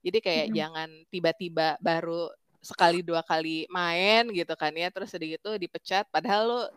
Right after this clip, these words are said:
Speaker 1: progresnya udah bagus gitu, walaupun memang tidak menghasilkan juara gitu kan ya. Sementara kalau yang kita omongin ini, yang kita lagi omongin memang tim-tim yang memang, apa ya, dia hard gitu kan, kemudian yang memang sudah elit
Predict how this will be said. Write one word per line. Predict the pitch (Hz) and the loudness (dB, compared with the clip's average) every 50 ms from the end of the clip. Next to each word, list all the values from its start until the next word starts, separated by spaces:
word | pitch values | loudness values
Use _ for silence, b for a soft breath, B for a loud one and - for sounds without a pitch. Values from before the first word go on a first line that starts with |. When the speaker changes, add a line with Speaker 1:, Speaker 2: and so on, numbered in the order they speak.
| - _ - - | -18 _ -2 0
Speaker 1:
progresnya | 190 180 165 175 165 - 202 254 254 | 0 0 2 0 0 0 0 -2 2
udah | 233 190 180 165 | 2 2 4 6
bagus | 170 185 190 185 202 202 202 240 | 6 4 4 4 0 0 0 0
gitu, | 165 151 - 151 | -6 -8 -8 -6
walaupun | 151 151 147 147 - 214 208 | -4 -4 -4 -4 -4 -4 -2
memang | 196 175 170 180 190 208 | -2 -2 0 0 -2 -2
tidak | 240 - 151 151 156 170 190 202 - B B B B B B B _ - | -2 -8 -8 -4 0 0 0 0 0 B B B B B B B _ -8
menghasilkan | 202 170 165 - 170 165 170 196 220 | -6 -6 -6 -4 -4 -2 -2 -2 -4
juara | 254 214 151 160 170 190 185 175 175 - - - | -4 -4 -4 -2 2 4 6 6 6 4 2 -4
gitu | 147 143 131 - 135 131 | -18 -18 -18 -18 -18 -16
kan | - 131 135 | -14 -16 -14
ya. | 135 143 151 | -12 -12 -12
Sementara | 170 - 156 147 - - 170 175 220 254 | -12 -14 -20 -18 -10 -6 -2 -2 -2 0
kalau | - 175 160 | 0 -2 -2
yang | 151 156 156 156 175 | 0 -2 -2 -6 -8
kita | - 165 - - 151 - | -12 -14 -8 -6 -4 -4
omongin | 147 165 160 165 170 170 170 170 | -4 -6 -6 -8 -6 -6 -8 -2
ini, | 165 170 165 185 208 240 247 | -2 -2 -2 0 -2 -2 -2
yang | 220 | -4
kita | 233 - 180 - 160 | -6 -10 -8 -6 -6
lagi | 160 156 151 151 151 | -6 -6 -6 -8 -10
omongin | 151 151 151 151 156 175 208 254 | -10 -10 -14 -14 -8 -6 -6 -6
memang | 240 190 170 175 202 226 254 269 | -4 -6 -8 -6 -8 -10 -10 -8
tim-tim | - 185 175 175 175 - - 262 | -8 -8 -8 -8 -8 -4 -4 -4
yang | 277 254 208 180 175 | -2 -2 -4 -4 -4
memang, | 170 175 208 247 269 330 _ _ _ _ b b b b b b b b - | -4 -2 -2 -4 -4 -6 _ _ _ _ b b b b b b b b 4
apa | - - 233 - 247 | 4 4 4 6 4
ya, | 226 190 175 180 185 - _ - | 4 4 2 2 0 -6 _ -4
dia | 220 269 302 | 2 4 4
hard | 311 269 262 247 - - - 190 | 6 8 8 8 8 8 4 -2
gitu | 175 170 151 165 160 | -4 -2 -2 -2 -2
kan, | 156 151 156 175 196 202 202 - | 0 -2 -4 -4 -8 -16 -14 -12
kemudian | 190 180 180 180 175 185 202 220 226 | -10 -8 -8 -4 0 2 2 2 2
yang | 214 190 185 180 | 0 -2 -2 -2
memang | 175 175 175 175 170 - | -4 -4 -4 -6 -6 -8
sudah | - - 180 165 175 170 165 202 180 - | -8 -8 -4 0 2 2 2 0 -2 0
elit | - 170 156 147 151 156 170 196 240 285 | 0 0 2 0 0 0 2 4 6 4